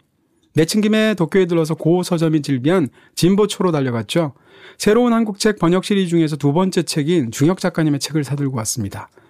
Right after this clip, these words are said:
한국 원서 토지를 읽는 일본인들의 책사랑에 새삼 놀랐고요. 라고 하셨습니다. 와, 이분 진짜 여행 너무 잘하신 것 같아요. 에치코 유자와를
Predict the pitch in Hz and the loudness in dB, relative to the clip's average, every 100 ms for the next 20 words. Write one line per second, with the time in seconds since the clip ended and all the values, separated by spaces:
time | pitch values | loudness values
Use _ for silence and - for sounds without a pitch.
0 | _ _ _ _ _ - 175 180 175 160 | _ _ _ _ _ 0 2 2 2 0
1 | 180 226 226 220 196 180 143 139 175 220 | 0 0 0 -2 0 0 0 0 0 0
2 | 139 131 139 117 135 160 190 196 147 120 | 0 0 -2 -2 -2 -2 -2 -2 -2 -2
3 | - 156 202 190 127 107 123 110 104 101 | -2 -2 0 0 -2 -4 -4 -2 -2 -4
4 | 101 101 101 - 95 - - - _ _ | -6 -8 -10 -14 -18 -20 -20 -20 _ _
5 | _ - - - - - - - - - | _ -16 -14 -12 -12 -14 -16 -20 -20 -20
6 | _ _ _ 123 156 165 160 170 214 220 | _ _ _ -2 -2 0 -2 0 2 2
7 | 170 175 160 175 160 156 147 143 127 139 | 2 2 0 0 0 0 0 -2 -2 0
8 | 147 - 196 170 175 170 165 156 156 180 | -2 0 0 2 2 2 2 0 0 -2